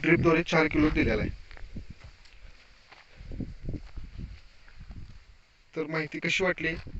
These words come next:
कमेंट करून नक्की सांगा. अजून काही माहिती हवी असेल कलिगडाविषयी तर व्हिडिओमध्ये कमेंटद्वारे तुम्ही सांगा, आपण देण्याचा प्रयत्न करू. माहिती आवडली असेल तर चॅनलला लाईक, शेअर, सबस्क्राईब करायला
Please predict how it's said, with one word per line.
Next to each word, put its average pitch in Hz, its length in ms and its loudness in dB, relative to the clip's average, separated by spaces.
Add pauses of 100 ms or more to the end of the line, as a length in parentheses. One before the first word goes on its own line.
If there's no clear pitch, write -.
(360)
कमेंट 165 240 2
करून 170 220 2
नक्की 170 240 2
सांगा. 147 280 0 (440)
अजून 147 260 0
काही 185 140 6
माहिती 180 280 6
हवी 175 240 10
असेल 165 300 4
कलिगडाविषयी 151 680 6 (460)
तर 156 80 4
व्हिडिओमध्ये 160 400 6
कमेंटद्वारे 175 640 8
तुम्ही - 520 0
सांगा, 151 320 4 (760)
आपण 151 340 0
देण्याचा 156 580 4
प्रयत्न 160 340 4
करू. 147 260 4 (320)
माहिती 143 280 0
आवडली 160 280 8
असेल 165 300 2 (300)
तर - 60 -4
चॅनलला 165 440 6
लाईक, 156 320 8
शेअर, 160 300 6
सबस्क्राईब 165 440 4
करायला - 260 8